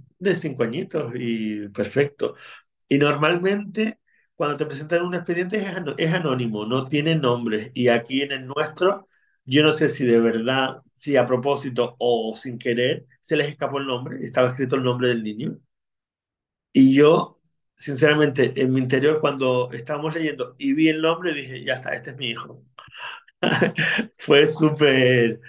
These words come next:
súper bonito, la verdad. Y, y nada, y la verdad que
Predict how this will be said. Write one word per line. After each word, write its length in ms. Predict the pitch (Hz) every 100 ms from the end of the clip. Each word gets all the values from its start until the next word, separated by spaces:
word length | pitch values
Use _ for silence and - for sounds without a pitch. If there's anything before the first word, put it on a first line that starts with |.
| - - _ _ _ _ _
súper 280 | 156 139 139
bonito, 400 | 127 120 113 113
la 140 | 104
verdad. 400 | 101 98 101 101 - _ _ _ _ _ _ _ -
Y, 260 | 131 127 - 113 _ _ _ _ _ _ _ -
y 140 | 143
nada, 380 | 127 110 110 117
y 40 |
la 140 | 113 104
verdad 260 | 107 110
que 800 | - 123 123 120 120 117 117 113